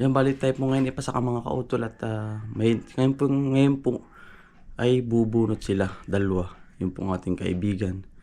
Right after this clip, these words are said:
At, ah, at hapon tayo pupunta ron. At nandito po tayo mismo sa bahay po ay. Yan, pisitahin lang po natin tayo, tapos, ah, saka na po tayo. Ngayon po ay, ah, alas singko po. Hmm. Alas sais po pala ng umaga.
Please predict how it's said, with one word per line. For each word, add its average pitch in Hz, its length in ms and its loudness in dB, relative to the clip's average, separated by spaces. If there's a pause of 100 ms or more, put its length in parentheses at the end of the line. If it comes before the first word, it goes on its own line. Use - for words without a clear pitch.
(500)
At, 104 240 -8
ah, 92 560 -4 (800)
at - 160 -6
hapon 113 240 0
tayo 101 160 0
pupunta 98 400 -2
ron. 98 240 0
At 98 80 -10 (480)
nandito 104 320 -12
po 107 160 -12
tayo 104 160 -8
mismo 110 240 -12
sa 101 320 -6
bahay 107 320 -6
po 101 240 -14
ay. 85 80 -14 (800)
Yan, 110 80 -8
pisitahin 123 480 -4
lang 127 80 -2
po 127 160 -2
natin 120 160 -4
tayo, 107 160 -4
tapos, - 400 -12
ah, 104 240 -8
saka 110 320 -4
na 117 80 -6
po 107 160 -6
tayo. 101 240 -10 (640)
Ngayon 135 240 4
po 139 240 0
ay, 139 160 4
ah, 127 160 0
alas - 160 6
singko - 320 6
po. - 160 -8 (320)
Hmm. 104 200 -4 (1600)
Alas 110 160 -16
sais - 320 -20
po 110 160 -20
pala 123 160 -18 (400)
ng 98 160 -14
umaga. 101 480 -16